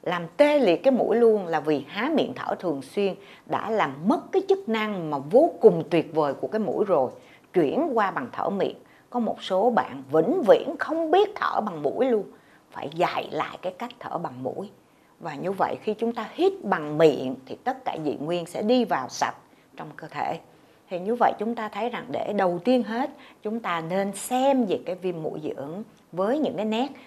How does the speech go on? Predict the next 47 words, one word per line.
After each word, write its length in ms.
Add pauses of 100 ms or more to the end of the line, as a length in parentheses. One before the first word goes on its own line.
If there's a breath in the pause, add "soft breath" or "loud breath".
đơn 400
giản 280
như 120
vậy 260 (160)
mà 80
quý 300
vị 140 (100)
phải 140
để 220
ý 140
tới 140
con. 360 (520 loud breath)
Và 220
những 260
bạn 280
vừa 260
viêm 260
mũi 300
vừa 320
viêm 240
kết 200
mạc 200
mắt 160 (280 loud breath)
sẽ 200
có 140
một 200
cái 100
lằn 460
ở 280
dưới 200
mi 360
mắt 260
dưới, 360 (340 loud breath)
người 120
ta 200
gọi 220
là 120
đường 320
Denis 360
Morgan. 480 (400 loud breath)
Thì 280
những 260
cái 120
bạn 240
này 160
rất 280
là 140